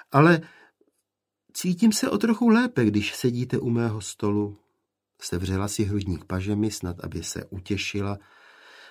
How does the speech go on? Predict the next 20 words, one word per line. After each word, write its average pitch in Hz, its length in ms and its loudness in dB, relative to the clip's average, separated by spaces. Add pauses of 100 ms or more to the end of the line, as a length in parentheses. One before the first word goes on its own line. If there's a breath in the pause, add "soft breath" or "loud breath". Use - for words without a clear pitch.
nebo 95 280 0
v 95 40 -4
marné 104 440 2
snaze 101 320 -2
zastavit 98 600 -4
třestěla. - 680 -10 (880)
Čaje 101 280 2
se - 180 -4 (120)
ani 127 320 2
nedotkla. 117 640 0 (1300 soft breath)
„Prosím, 196 600 4 (560 soft breath)
zůstaňte. 147 680 2 (680 soft breath)
Dokud 156 300 4
s - 40 -6
vámi 160 300 8
mluvím, 147 500 8
tak 139 160 2
se - 140 2
nic 123 220 4
nestane. 110 560 4